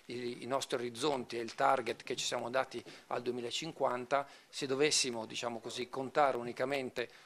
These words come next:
sulla fusione come compagno delle rinnovabili, in qualche modo ci prenderemmo un rischio significativo. Quindi se guardiamo al panorama delle tecnologie che oggi sono disponibili,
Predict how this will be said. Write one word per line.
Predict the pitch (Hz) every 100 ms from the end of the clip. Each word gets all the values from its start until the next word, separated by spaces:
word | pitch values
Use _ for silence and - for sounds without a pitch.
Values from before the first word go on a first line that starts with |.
| -
sulla | - 147 131
fusione | - 120 143 131 110 101
come | - 156 120
compagno | - 123 143 135 117
delle | 120 127 123
rinnovabili, | 123 160 135 104 117 123 123 - -
in | - 123
qualche | 127 -
modo | 131 120 127
ci | - -
prenderemmo | 127 131 127 127
un | 117
rischio | 120 113 123
significativo. | - 110 107 107 101 - 104 113
Quindi | - 175 123
se | - 170
guardiamo | 156 147 160 147 113 110 - -
al | 135 139
panorama | 143 147 139 151 131
delle | 110 123 123
tecnologie | 135 - 131 131 123 139 131 107 - - -
che | - 127
oggi | 147 120 117
sono | - 139 131 110 - -
disponibili, | 127 - 131 120 101 117 143